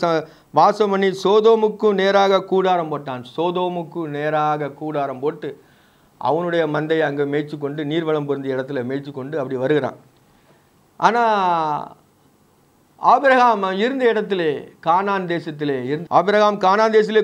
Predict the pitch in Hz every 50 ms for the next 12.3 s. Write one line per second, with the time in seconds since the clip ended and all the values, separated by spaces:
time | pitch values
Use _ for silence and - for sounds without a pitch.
0 | 214 - 208 214 220 220 208 196 190 185 180 170 165 160 175 202 214 208 208 214
1 | 196 196 190 170 175 180 190 202 202 196 196 185 196 190 190 170 - 175 180 185
2 | 185 190 185 180 175 175 170 180 175 180 180 180 175 165 160 165 170 165 - 165
3 | 156 151 151 151 151 151 151 151 165 185 185 190 185 175 170 170 160 165 165 156
4 | 156 - 160 160 160 156 151 135 139 131 131 - 131 127 120 120 - _ _ _
5 | _ _ _ _ _ - - - 190 220 240 254 233 240 247 247 247 247 247 233
6 | 185 190 196 196 202 202 208 208 208 196 202 - 175 180 190 208 214 214 214 220
7 | 220 220 214 214 214 214 220 208 214 190 185 185 185 - 262 269 262 - 254 240
8 | 226 220 214 214 208 220 220 208 190 175 175 185 196 226 226 233 220 226 - 175
9 | 196 220 233 247 240 240 233 226 214 208 196 196 175 170 160 151 139 131 127 -
10 | - _ _ _ _ _ _ _ _ _ _ _ _ _ _ _ _ _ _ -
11 | 131 135 147 156 151 143 143 139 143 143 139 147 147 151 143 135 135 - 135 127
12 | 127 120 117 113 113